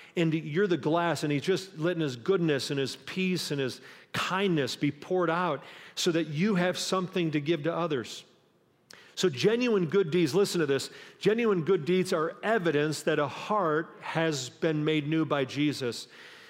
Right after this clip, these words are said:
Jesus said this on one occasion, he says, "You know how you can tell the health of a tree?" He says, "You can tell a tree by its what?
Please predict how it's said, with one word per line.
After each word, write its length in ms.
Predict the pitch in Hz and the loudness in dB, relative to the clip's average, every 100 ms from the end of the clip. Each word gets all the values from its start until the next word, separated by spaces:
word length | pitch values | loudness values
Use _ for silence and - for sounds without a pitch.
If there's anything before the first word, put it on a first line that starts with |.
| - | -6
Jesus 420 | 139 247 240 214 | 0 2 2 0
said 200 | - 196 | 2 2
this 220 | 180 185 | 2 0
on 60 | 165 | 0
one 120 | 165 | 0
occasion, 400 | 151 175 170 165 | 0 2 0 0
he 80 | 143 | -2
says, 320 | - 147 123 - - - - | 0 -2 -2 -10 -20 -18 -2
"You 100 | 160 | 2
know 280 | 185 220 208 | 2 2 0
how 340 | 147 175 175 | 0 2 2
you 200 | 170 180 | 2 0
can 240 | 180 156 | 0 -4
tell 520 | 139 170 175 180 175 170 | -2 0 2 2 0 -2
the 200 | 147 143 | -2 0
health 280 | 165 160 | 2 0
of 100 | 160 | 0
a 40 | 143 | -2
tree?" 240 | - 175 | 0 0
He 40 | 170 | 2
says, 260 | 165 131 | 0 0
"You 120 | 170 | 0
can 200 | - 156 | 0 -4
tell 540 | 143 190 202 208 202 - - - | -2 -2 0 0 -2 -6 -16 -4
a 80 | 190 | -4
tree 340 | - 180 190 | -2 -2 0
by 240 | 147 156 151 | 0 0 0
its 220 | 135 - | -2 -2
what? 340 | 139 120 113 | -2 -2 -6